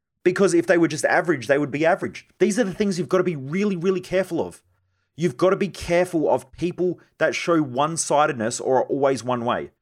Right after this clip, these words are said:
I had some friends that I grew up with when I was younger. They were always aggressive. They would have a frown. They were huge, roided up, big tattoos. These aren't the gym bros. We're talking about these are some scary motherfuckers that do a lot of shit to people. But at the same time, they're extremely wounded individuals.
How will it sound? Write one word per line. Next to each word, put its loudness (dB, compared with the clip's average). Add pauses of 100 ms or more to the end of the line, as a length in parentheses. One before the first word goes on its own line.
I 4
had 0
some -4
friends -4
that 2
I 2
grew 2
up -2
with -2
when -4
I 0
was -4
younger. -4
They 4
were 4
always 4
aggressive. 0
They 2
would 0
have 0
a 0
frown. 0 (160)
They 4
were 2
huge, -4
roided 2
up, 2
big -6
tattoos. 0
These 0
aren't 0
the -6
gym -4
bros. -2
We're 0
talking -2
about 4
these -2
are 4
some -6
scary 0
motherfuckers 0
that -10
do -4
a -2
lot 0
of -4
shit -8
to -16
people. -8 (100)
But 2
at -2
the -2
same -2
time, -4
they're 2
extremely -4
wounded -2
individuals. -6